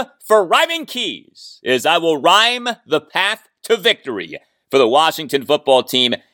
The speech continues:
in its game at the Las Vegas Raiders Sunday afternoon at four oh five. As is always the case, these rhymes, they are not meant to be good. They are simply meant to make a few points. And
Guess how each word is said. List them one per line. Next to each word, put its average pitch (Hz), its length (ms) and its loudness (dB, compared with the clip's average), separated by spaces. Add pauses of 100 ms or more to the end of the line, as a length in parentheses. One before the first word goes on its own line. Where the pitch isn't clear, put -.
in 110 120 -2
its 131 180 -2
game 127 320 -2
at 113 140 -4
the 117 260 2
Las 156 320 0
Vegas 175 400 -4
Raiders 127 500 -6
Sunday 110 360 -4
afternoon 104 560 -2 (320)
at 120 260 -2
four 113 240 -6
oh 98 140 -6
five. 80 480 0
As 254 480 0
is 185 200 -4
always 214 400 0
the 180 100 -6
case, 185 420 0
these 240 240 -2
rhymes, 240 640 0 (220)
they 208 180 0
are 208 80 2
not 202 260 -2
meant 135 200 -8
to 113 100 -10
be 98 140 -8
good. 90 400 -2 (160)
They 190 120 0
are 208 120 0
simply 208 440 -4
meant 151 380 -4 (140)
to 214 120 -2
make 180 240 -2
a 143 60 -6
few 117 220 -10
points. 98 480 -6
And - 180 -2